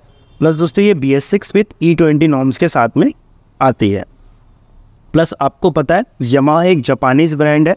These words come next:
जाहिर सी बात है जापानीज ब्रांड की जो क्वालिटी आपको मिलेगी वो काफ़ी सुपर्ब देखने को मिलेगी आपकी, चाहे वो बाइक हो या फिर कोई भी इलेक्ट्रॉनिक्स हो। ठीक, ये था दोस्तों इस बाइक का इंजन स्पेसिफिकेशन। बात करने इसकी माइलेज and परफॉर्मेंस के बारे में,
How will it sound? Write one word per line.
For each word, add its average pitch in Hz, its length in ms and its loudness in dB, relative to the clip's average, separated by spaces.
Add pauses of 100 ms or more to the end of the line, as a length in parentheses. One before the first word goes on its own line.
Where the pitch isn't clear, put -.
(440)
जाहिर 139 240 2
सी 170 140 -4
बात 156 200 0
है 180 80 0
जापानीज 139 480 0
ब्रांड 143 260 2
की 160 100 2
जो 165 100 2
क्वालिटी 127 480 0
आपको 170 240 0
मिलेगी 170 340 2
वो 214 100 2
काफ़ी 139 360 0
सुपर्ब 147 340 -2
देखने 139 280 0
को 151 100 2
मिलेगी 127 360 0
आपकी, 151 360 -2 (560)
चाहे 151 180 0
वो 175 160 2
बाइक 131 420 0
हो 269 160 -2 (120)
या 151 80 0
फिर 165 200 0
कोई 151 180 0
भी 185 180 0 (140)
इलेक्ट्रॉनिक्स 147 760 -2
हो। 98 100 -8 (340)
ठीक, 147 140 0 (680)
ये 185 120 4
था 190 120 2
दोस्तों 170 260 -2
इस 160 80 -2
बाइक 139 240 0
का 165 120 0 (220)
इंजन 156 320 2
स्पेसिफिकेशन। 127 880 -2 (680)
बात 165 240 0
करने 262 180 4
इसकी 262 240 0
माइलेज 185 360 2
and 220 120 2
परफॉर्मेंस 160 480 -2
के 196 100 0
बारे 107 320 -2
में, - 80 -14